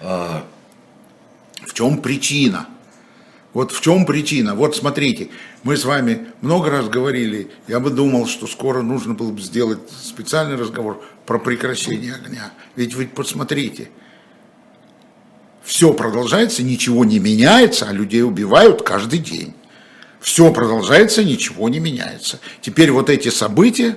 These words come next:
Speaker 2: отвлекают от Украины. Сами понимаете, вы уже слышали, что они уже там начали говорить. Ну вот. Ну вот, это же, это же серьезно. А сколько людей погибло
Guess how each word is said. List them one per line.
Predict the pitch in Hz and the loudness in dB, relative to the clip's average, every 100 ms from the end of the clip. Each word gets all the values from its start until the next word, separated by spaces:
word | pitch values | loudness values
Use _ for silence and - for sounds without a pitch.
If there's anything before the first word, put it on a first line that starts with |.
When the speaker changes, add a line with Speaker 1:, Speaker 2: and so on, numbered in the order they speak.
| - | -6
Speaker 2:
отвлекают | 117 113 147 - 98 101 98 | -6 -2 -2 0 0 0 -2
от | 95 - | -8 -10
Украины. | - 101 110 196 226 220 - | -6 -2 0 0 0 -2 -8
Сами | - - 147 123 | -4 0 2 2
понимаете, | - 110 113 185 165 | 0 0 0 0 -2
вы | 135 | 0
уже | 139 117 | 0 0
слышали, | 123 135 101 98 92 | -2 -2 -2 -4 -8
что | - 104 110 | -6 -4 -2
они | 110 | 0
уже | 107 101 107 | -2 -4 -6
там | 117 110 | -6 -4
начали | 98 - - | -6 -8 -12
говорить. | 131 107 127 196 208 - - - - | -12 -10 -4 -4 -4 -10 -20 -20 -10
Ну | 123 | -6
вот. | 110 123 120 - - - - _ _ - - - - - | -4 0 -2 -2 -12 -18 -20 _ _ -20 -20 -20 -20 -14
Ну | - | -10
вот, | 101 170 127 - - | -4 2 2 2 0
это | - 165 - | 4 4 4
же, | 110 113 95 | -4 -4 -6
это | - 160 160 | -2 -2 -2
же | 123 | -4
серьезно. | 123 147 165 175 113 107 - | -4 -2 0 0 0 -2 -4
А | |
сколько | - - 190 180 | -2 4 4 4
людей | 170 143 139 110 | 0 0 0 0
погибло | 117 127 143 151 113 101 - | -2 -2 -4 -4 2 2 0